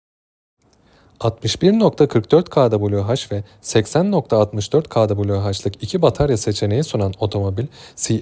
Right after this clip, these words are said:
L T C ölçümüne göre sırasıyla beş yüz on kilometre ve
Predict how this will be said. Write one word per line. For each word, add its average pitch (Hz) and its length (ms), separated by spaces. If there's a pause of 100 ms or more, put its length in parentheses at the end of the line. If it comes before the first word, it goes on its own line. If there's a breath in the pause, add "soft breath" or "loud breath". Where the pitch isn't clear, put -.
L 107 120
T 107 160
C 185 280
ölçümüne 107 520
göre 101 220
sırasıyla 101 640
beş 98 200
yüz 101 180
on 160 160
kilometre 110 520
ve 98 120